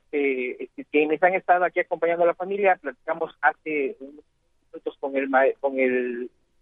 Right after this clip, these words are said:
rejoneador Pablo Hermoso, quien nos comentó que, bueno, tiene muy buenos recuerdos de el Pollo Torres Landa, quien, pues, eh, por dos años trabajó con él aquí en México, y tiene, y tiene listo, eh, por ahí el audio de este pequeño mensaje que nos dio, eh, el rejoneador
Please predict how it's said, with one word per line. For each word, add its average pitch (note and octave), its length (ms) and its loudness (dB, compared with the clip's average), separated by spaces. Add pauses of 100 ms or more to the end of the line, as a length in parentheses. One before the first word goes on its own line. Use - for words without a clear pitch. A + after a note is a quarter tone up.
rejoneador D3 560 2
Pablo F#3 220 2
Hermoso, G3+ 320 -6
quien D3+ 180 -14
nos C#3 120 -12
comentó D#3+ 580 0 (260)
que, D#3+ 80 -2
bueno, E3 340 0 (200)
tiene D#3 200 2
muy E3+ 400 -2
buenos D#3+ 240 0
recuerdos C#3+ 540 -2
de C#3+ 220 4 (260)
el B2 140 -12
Pollo C3 260 -2
Torres A#2+ 300 -6
Landa, C#3 240 2
quien, - 260 -12
pues, - 160 -18
eh, B2 220 -8
por B2+ 160 -4
dos C#3+ 160 0
años D3 240 2
trabajó B2 360 -2
con C3+ 100 -8
él C3+ 60 -2
aquí C#3+ 200 -6
en E3 60 -2
México, E3 360 0 (480)
y - 80 -4
tiene, D#3 240 -2 (100)
y D#3 100 -16
tiene F3+ 200 0
listo, F3+ 260 0
eh, D3+ 160 0
por D#3+ 120 4
ahí F3 80 4
el F3 100 0
audio F#3 320 0 (260)
de F3 220 -4
este D#3+ 380 0
pequeño D3+ 480 -4
mensaje D3 520 -2
que C#3 120 -14
nos B2+ 240 -16
dio, C#3+ 260 0 (260)
eh, A#2+ 420 0
el A#2 260 -6
rejoneador B2 720 -2